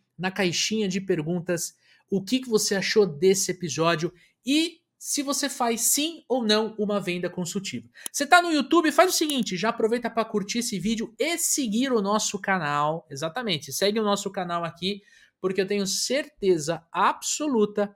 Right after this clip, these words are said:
que todos os conteúdos que a gente tá disponibilizando pra vocês vai te ajudar a vender mais, melhor, mais rápido e com mais lucro. Já que tá no YouTube, escreve pra mim aqui nos comentários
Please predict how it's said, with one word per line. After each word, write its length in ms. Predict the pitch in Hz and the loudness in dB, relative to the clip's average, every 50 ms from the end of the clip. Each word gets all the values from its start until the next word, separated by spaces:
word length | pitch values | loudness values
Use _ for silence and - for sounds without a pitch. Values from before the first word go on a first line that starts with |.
| _ _ - - _ _ _ | _ _ -20 -20 _ _ _
que 280 | - 190 185 190 190 - _ | -6 -4 -4 -4 -8 2 _
todos 340 | 240 254 311 339 349 302 285 | 6 6 6 4 0 -2 -2
os 160 | 285 254 - | -2 -2 -2
conteúdos 540 | - 247 240 233 233 208 185 185 175 165 - | 0 -2 -2 0 2 4 4 4 2 -2 -6
que 80 | - | -6
a 40 | 175 | -6
gente 200 | 165 170 - - | -6 -8 -8 -6
tá 100 | 175 151 | -6 -6
disponibilizando 720 | 143 - - - 190 185 175 165 165 160 147 170 180 175 | -6 -6 -4 -4 -2 -2 -2 -4 -6 -4 -4 -4 -4 -4
pra 140 | 160 165 160 | -6 -6 -6
vocês 300 | 151 147 - - 170 160 | -4 -4 -4 -4 -4 -4
vai 100 | 175 170 | -4 -4
te 80 | - 175 | -4 -4
ajudar 300 | 165 151 160 151 151 151 | -4 -4 -4 -2 -2 -2
a 40 | 151 | -2
vender 240 | 156 151 147 147 | -2 -2 -2 -2
mais, 300 | 131 139 160 165 165 143 | 0 0 0 0 0 -2
melhor, 300 | 135 147 143 147 151 151 | -4 -4 0 0 0 0
mais 220 | 143 143 135 123 - | 0 -4 -6 -4 -2
rápido 280 | 143 143 143 143 135 | -2 -2 -4 -6 -12
e 20 | 131 | -12
com 200 | - - 156 156 | -6 -6 -4 -4
mais 340 | 147 151 156 156 147 117 110 | -2 -2 -2 -2 -2 -4 -6
lucro. 480 | 123 135 170 175 175 - 139 113 - - - - - - - - | 0 2 2 2 2 -2 -8 -10 -10 -12 -18 -20 -20 -20 -14 2
Já 200 | - - 262 254 | 6 6 6 6
que 100 | 262 - | 6 2
tá 140 | 254 247 240 | 2 2 4
no 200 | 240 233 233 220 | 4 4 4 4
YouTube, 560 | 208 233 233 233 - 247 254 226 254 247 240 | 2 0 0 2 2 2 2 2 0 -2 -2
escreve 400 | - - - - 240 254 254 262 | -6 -6 -2 0 2 2 2 0
pra 160 | 262 - 262 | -2 -2 -2
mim 140 | 254 262 254 | 0 0 -2
aqui 160 | 240 240 262 | -2 -2 -2
nos 160 | 233 233 240 | -2 -2 -2
comentários 640 | - 233 226 220 208 208 214 214 220 220 214 - | -2 -2 -2 -2 -2 0 0 0 0 0 -2 -4